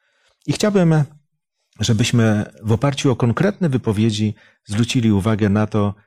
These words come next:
jakim rzeczywiście był, jaki miał charakter. I proponuję, żebyśmy rozpoczęli od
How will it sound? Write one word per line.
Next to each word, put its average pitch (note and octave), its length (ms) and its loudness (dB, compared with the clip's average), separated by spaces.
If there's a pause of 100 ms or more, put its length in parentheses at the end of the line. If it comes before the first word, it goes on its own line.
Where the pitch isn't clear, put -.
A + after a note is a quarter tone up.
(180)
jakim D#3+ 540 -2
rzeczywiście F2+ 760 -4 (100)
był, D#2 400 -12
jaki C3+ 340 -2
miał G2+ 180 -2
charakter. - 520 -8 (760)
I E3+ 100 2
proponuję, G3+ 420 2
żebyśmy E3 340 0
rozpoczęli B2 640 0
od - 360 -4